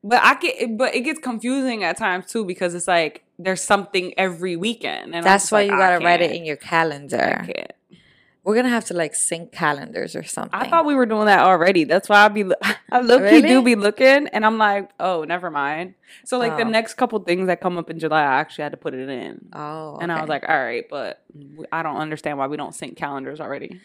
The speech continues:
Speaker 1: I thought that was already a thing.
Speaker 2: I don't know. I gotta figure it out.
Speaker 1: We
Speaker 2: But
Speaker 1: haven't been to the beach once yet.
Speaker 2: We haven't because we've just been so busy.
Speaker 1: Busy
Speaker 2: <laughs>
Speaker 1: partying.
Speaker 2: But it's also, like, during the week we can't go 'cause I work.
Speaker 1: Mm-hmm.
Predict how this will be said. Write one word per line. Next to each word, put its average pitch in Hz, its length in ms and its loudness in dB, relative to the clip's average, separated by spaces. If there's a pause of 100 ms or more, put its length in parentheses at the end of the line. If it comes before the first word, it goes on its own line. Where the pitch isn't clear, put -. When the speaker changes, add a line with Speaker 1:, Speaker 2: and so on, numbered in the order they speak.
Speaker 1:
I 151 80 -8
thought 160 200 -6
that 135 100 -6
was 151 100 -12
already 135 240 -4
a - 60 -4
thing. 180 280 -10
Speaker 2:
I 185 140 -4
don't 175 140 -4
know. 151 100 -6
I 151 140 -6
gotta 156 200 -4
figure 139 340 -8
it 139 80 -8
out. - 260 -6 (100)
Speaker 1:
We 180 80 -20 (400)
Speaker 2:
But 151 180 4
Speaker 1:
haven't 202 280 0
been 185 140 -4
to 170 100 -6
the 156 80 -4
beach 139 320 -10
once - 280 -12
yet. - 300 -8 (1800)
Speaker 2:
We 214 140 2
haven't 185 520 2
because 175 240 -6
we've 185 140 -6
just 202 160 -6
been 185 160 -6
so 175 260 -4
busy. 160 540 -8 (680)
Speaker 1:
Busy 208 400 -4
Speaker 2:
<laughs> - 180 -8
Speaker 1:
partying. 180 760 -2 (100)
Speaker 2:
But 254 140 6
it's 254 160 8
also, 285 340 2
like, 233 400 4 (360)
during 226 300 0
the 226 140 0
week 190 300 0
we 202 100 -4
can't 196 340 -4
go 151 360 0
'cause 147 180 -8
I 151 200 2
work. 139 460 -2
Speaker 1:
Mm-hmm. 147 440 -18